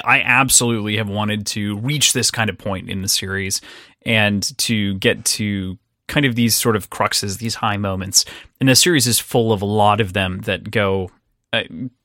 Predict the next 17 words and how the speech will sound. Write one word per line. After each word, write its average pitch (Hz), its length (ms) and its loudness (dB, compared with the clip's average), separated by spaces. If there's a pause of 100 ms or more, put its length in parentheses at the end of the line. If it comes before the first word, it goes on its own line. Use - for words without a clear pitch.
somewhat, 120 460 2
uh, 104 140 -4 (360)
occasionally 127 560 2
unparalleled, 95 580 0 (320)
but - 300 -2 (160)
they, 135 640 -2 (420)
oh 160 160 -2
my 113 160 -4
God, 107 380 -6 (640)
is 156 240 4
this - 560 0 (440)
not 113 520 0 (440)
incredible 127 1120 2 (340)
and 113 380 0
in 120 180 -2
some 143 360 4
ways 110 460 2